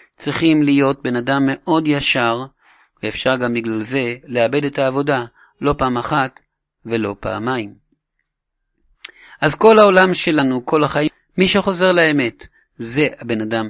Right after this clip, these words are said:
שינצל. מי שיהיה לו אומץ לעבוד על האמת, זה האדם שינצל. ומה שאמרתי זה רק חלק קטן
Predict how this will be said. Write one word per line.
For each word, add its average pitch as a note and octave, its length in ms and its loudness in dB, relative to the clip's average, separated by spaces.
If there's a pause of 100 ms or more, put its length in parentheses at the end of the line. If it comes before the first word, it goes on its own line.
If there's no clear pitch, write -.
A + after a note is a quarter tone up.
(120)
שינצל. G#2 640 -10 (720)
מי B2+ 80 0
שיהיה C3+ 460 2
לו C#3 260 0 (120)
אומץ D#3+ 380 2 (200)
לעבוד C#3 400 2
על D#3 100 2
האמת, D#3 480 0 (440)
זה C#3 480 -2
האדם A#2+ 680 -4
שינצל. G2+ 720 -8 (500)
ומה C#3 240 0
שאמרתי C3 800 -2
זה A#2 100 -4
רק A2+ 220 -2
חלק D3 340 -4
קטן C3 380 0